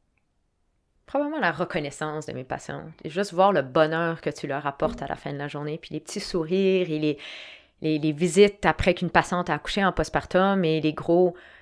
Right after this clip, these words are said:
Merci, docteur Cassé. Tu sais pas comment, euh, vraiment, euh, » anyways, des compliments qu'ils te donnent et juste la passion que tu vois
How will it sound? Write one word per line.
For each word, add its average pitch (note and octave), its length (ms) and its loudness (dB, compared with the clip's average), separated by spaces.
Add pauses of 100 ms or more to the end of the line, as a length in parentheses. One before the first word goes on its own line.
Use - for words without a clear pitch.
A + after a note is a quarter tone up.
(160)
Merci, E3 340 -4
docteur D#3+ 300 0
Cassé. D#3+ 760 0 (180)
Tu - 120 -8
sais E3 120 -4
pas F#3 140 4
comment, F3 500 -2 (300)
euh, D#3 440 2 (220)
vraiment, F#3 680 4
euh, » D3 340 -2 (440)
anyways, D3 260 0
des D3+ 120 -4
compliments F3+ 520 -2
qu'ils D#3 180 -12
te C#3 40 -16
donnent D3+ 300 0
et D3+ 80 0
juste F#3+ 180 -2
la E3 100 0
passion G#3+ 500 2
que F#3 100 -2
tu D#3 200 -6
vois F3+ 340 2